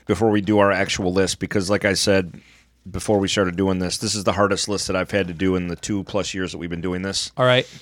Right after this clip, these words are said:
Speaker 1: This was very, very hard to whittle down for me, so I have some that I at least wanna bring up before I try to figure out my top five. One is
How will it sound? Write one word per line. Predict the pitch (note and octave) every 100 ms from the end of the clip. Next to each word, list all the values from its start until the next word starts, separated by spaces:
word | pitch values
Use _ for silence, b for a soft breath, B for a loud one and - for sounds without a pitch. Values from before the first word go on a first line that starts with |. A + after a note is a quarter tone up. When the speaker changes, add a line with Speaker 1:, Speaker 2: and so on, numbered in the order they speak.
| b b
Speaker 1:
This | A2+ -
was | A2
very, | F2+ E2+ F#2+ A2 A2+ A2
very | G2 G#2 G#2
hard | G2 G#2 G2
to | G2
whittle | G2 F#2+
down | F#2 F#2+ G2+
for | A2
me, | G#2+ G2+
so | G2
I | F#2+
have | G2+ F#2+
some | G#2 F#2+
that | F#2 - B B B B
I | G2+
at | G2+
least | G#2 G2
wanna | A2+ G2+
bring | E2+ G#2 G2+
up | G2+
before | - - G#2 G2
I | F#2+ E2 _ _ _ -
try | G#2+ G2+
to |
figure | - G#2 G2
out | F#2+
my | F#2
top | F2 G2 -
five. | F#2 G2+ G#2+ - B B B B B B _ _ _ _ _ _ _ _ _ _ _ _ _ - G#2
One | A#2+ D#3+ D3+
is | B2+ A2+ A2 -